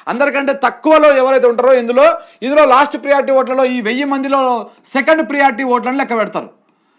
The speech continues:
ఈ సెకండ్ ప్రయారిటీ ఓట్లను లెక్క పెడితే ఈ సెకండ్ ప్రయారిటీ ఓట్లలో వెయ్యి ఉన్నాయి కదా, వెయ్యి మందిని, వెయ్యి ఓట్లలో సెకండ్ ప్రయారిటీ లెక్క పెడితే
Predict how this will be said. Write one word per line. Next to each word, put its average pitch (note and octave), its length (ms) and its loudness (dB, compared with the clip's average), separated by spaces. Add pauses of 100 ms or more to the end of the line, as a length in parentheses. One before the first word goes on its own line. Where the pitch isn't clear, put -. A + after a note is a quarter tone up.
ఈ A3+ 100 -8
సెకండ్ D4+ 400 -2
ప్రయారిటీ C#4+ 340 0
ఓట్లను C4+ 300 -2
లెక్క B3+ 220 -4
పెడితే B3+ 580 -2
ఈ B3+ 80 -8
సెకండ్ D4 380 -2
ప్రయారిటీ D4 280 2
ఓట్లలో C4+ 380 -2
వెయ్యి B3+ 240 -2
ఉన్నాయి C#4 220 -2
కదా, C4 160 -2
వెయ్యి C4+ 260 -4
మందిని, C4 520 -6 (200)
వెయ్యి C4+ 180 -2
ఓట్లలో C#4+ 380 0
సెకండ్ C4 360 -6
ప్రయారిటీ C4+ 240 -2
లెక్క B3+ 200 -4
పెడితే B3 440 0